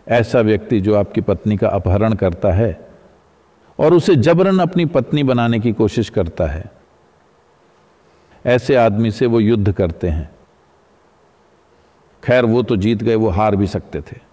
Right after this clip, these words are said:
देखिए, बेशक आज आपको लगता है कि वो हार नहीं सकते थे। नहीं, नहीं, युद्ध का मतलब है कोई भी हार सकता है, ठीक है? कोई भी हार सकता है। सौभाग्य से वो जीत गए,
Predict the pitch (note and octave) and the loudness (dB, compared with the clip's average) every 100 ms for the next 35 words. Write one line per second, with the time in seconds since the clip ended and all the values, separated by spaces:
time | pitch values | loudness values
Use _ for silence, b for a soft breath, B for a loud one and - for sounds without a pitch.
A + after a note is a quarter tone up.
0 | _ _ _ _ _ _ b b b D#3+ | _ _ _ _ _ _ b b b 0
1 | F#3 F3+ F#3 G#3+ G3 E3 F3+ F3 E3+ F3+ | 2 2 2 0 0 2 2 2 2 0
2 | D3 - E3 E3 D#3+ D3+ G2 G#2+ A#2 A2 | 0 0 0 0 0 0 0 0 0 0
3 | G2 F2+ - F2+ - E2 F#2 - _ - | -2 -4 -4 -4 -2 -6 -8 -20 _ -4
4 | C#3+ E3+ E3 D3+ B2+ F3 E3 E3+ D#3+ D3 | 0 0 0 0 2 2 2 0 0 0
5 | D3+ D3 C#3+ C3 A#2+ A2 E2+ E2 - D2 | 0 0 0 0 2 2 0 -2 -4 -12
6 | - C#2+ C#2+ C#2+ _ _ _ - - F3 | -10 -10 -10 -16 _ _ _ -6 -2 0
7 | F#3 D2+ - - - _ _ _ _ _ | -2 -4 -10 -20 -20 _ _ _ _ _
8 | _ _ _ _ - D#3+ D3+ A2 G2 F#2 | _ _ _ _ 0 2 2 2 0 0
9 | F2 - E2 D2 C#2+ B2+ B2 C3 B2+ A#2+ | -4 -6 -6 -6 -4 -2 0 0 -2 -2
10 | A#2+ G#2 E2+ G2 F2+ D#2 C2 | -2 0 0 -2 -4 -8 -12